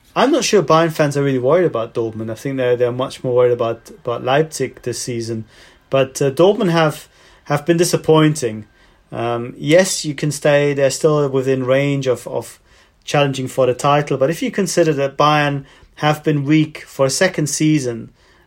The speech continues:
uh, in a row, um, and have really opened the door to their rivals, you expect Dortmund, uh, from the history, from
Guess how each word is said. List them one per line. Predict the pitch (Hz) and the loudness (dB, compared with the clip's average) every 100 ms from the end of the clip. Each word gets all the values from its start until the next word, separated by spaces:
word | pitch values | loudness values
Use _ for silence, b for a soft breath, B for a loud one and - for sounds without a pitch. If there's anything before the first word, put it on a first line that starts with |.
| b | b
uh, | 123 120 120 - | -2 0 -2 0
in | 170 | 2
a | 160 | 4
row, | 131 120 117 147 - b b b b _ | 4 2 2 -2 -8 b b b b _
um, | 139 135 139 135 139 - | -4 0 0 0 -2 -4
and | 135 | -4
have | 139 139 | -4 0
really | 180 180 165 | 2 2 4
opened | 175 170 156 139 | 4 4 0 -2
the | |
door | - 151 139 127 | 0 2 2 0
to | 185 | 0
their | 160 131 | 0 2
rivals, | 127 123 131 135 | 0 0 -2 -4
you | 151 | -6
expect | 156 - 240 - - | -6 -2 -2 -2 0
Dortmund, | 180 180 156 117 131 - _ b b b | 2 0 -6 -10 -12 -18 _ b b b
uh, | 131 135 135 131 | -4 0 2 0
from | - 143 | -4 -4
the | 139 | 0
history, | 180 190 - 165 160 156 | 0 0 -2 0 0 0
from | 147 135 131 | -2 -2 -4